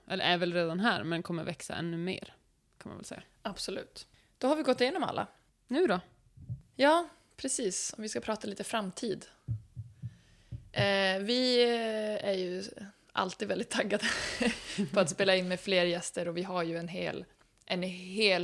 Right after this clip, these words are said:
Speaker 2: lista på
Speaker 1: Ja.
Speaker 2: vad vi vill, eh, spela in och vilka ämnen. Men vi tar gärna emot, eh, tips på vad ni vill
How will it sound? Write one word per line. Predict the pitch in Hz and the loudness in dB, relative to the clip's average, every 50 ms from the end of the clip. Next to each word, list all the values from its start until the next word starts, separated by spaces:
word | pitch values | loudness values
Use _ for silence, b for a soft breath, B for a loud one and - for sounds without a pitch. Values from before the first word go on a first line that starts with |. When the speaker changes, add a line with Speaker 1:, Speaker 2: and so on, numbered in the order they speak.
| 175 | 0
Speaker 2:
lista | 180 185 185 - - - - 185 170 165 | -2 -2 -2 -2 -2 -4 -4 -4 -6 -6
på | - - 175 165 165 - - | -4 -4 -2 -2 -2 0 2
Speaker 1:
Ja. | 185 180 - 190 B B B B B B B B B | 2 2 2 0 B B B B B B B B B
Speaker 2:
vad | 196 190 185 180 175 | -2 0 0 2 2
vi | 175 175 | 0 0
vill, | 175 175 170 160 165 170 190 - _ _ _ - | 0 0 -2 -2 -4 -6 -6 -10 _ _ _ -12
eh, | - - 196 196 - - - - - - - - - 208 190 _ _ _ _ _ _ _ _ _ _ - | -8 -6 -6 -6 -6 -6 -8 -10 -10 -12 -14 -16 -16 -18 -20 _ _ _ _ _ _ _ _ _ _ -16
spela | - - - - 190 185 175 | -14 -8 -6 -4 -4 -2 -2
in | 185 190 175 175 170 | -2 -4 -4 -4 -6
och | 180 180 175 | -6 -6 -6
vilka | 170 - - | -4 -2 -2
ämnen. | - 180 175 175 175 180 175 160 160 180 202 | -2 -2 -2 -2 -4 -4 -6 -6 -8 -6 -2
Men | 196 196 | 0 0
vi | 196 208 | 2 0
tar | 202 214 214 | 0 2 0
gärna | 208 202 196 202 226 214 208 202 202 220 226 220 202 | 0 2 4 4 4 6 4 4 2 0 -2 -2 -2
emot, | - 202 196 196 196 190 180 170 - _ _ - - - - b b b b b b b b b b b b b b b _ - | -4 -4 -4 -2 -2 -4 -4 -6 -8 _ _ -12 -12 -12 -14 b b b b b b b b b b b b b b b _ -16
eh, | - 101 95 95 95 - - - - - - - - - - _ _ | -12 -12 -10 -10 -10 -12 -14 -16 -18 -18 -20 -20 -20 -20 -20 _ _
tips | - 226 208 - - - - - | -10 -10 -8 -6 -6 -6 -6 -6
på | - - - 180 170 170 170 | -6 -4 -2 -2 0 0 0
vad | 185 185 175 170 | 0 -2 -2 -2
ni | 180 175 | -2 -4
vill | 180 175 180 180 - | -4 -4 -4 -6 -8